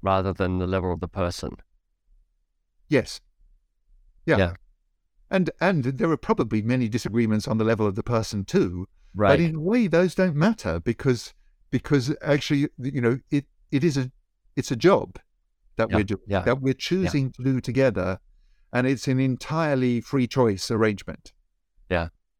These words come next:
Speaker 1: that's beautiful. Neil, it's been such a great conversation.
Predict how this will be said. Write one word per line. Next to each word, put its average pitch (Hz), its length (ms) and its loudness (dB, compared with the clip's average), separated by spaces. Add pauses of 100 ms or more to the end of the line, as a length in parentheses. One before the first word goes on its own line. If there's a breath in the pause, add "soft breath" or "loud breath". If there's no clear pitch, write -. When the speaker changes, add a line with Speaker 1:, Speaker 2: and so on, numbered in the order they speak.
(140)
Speaker 1:
that's - 120 -14
beautiful. - 420 -4 (1400)
Neil, 123 380 0 (160)
it's - 120 -4
been 123 360 0
such - 240 -6
a 110 40 -4
great 101 240 0
conversation. 92 800 -4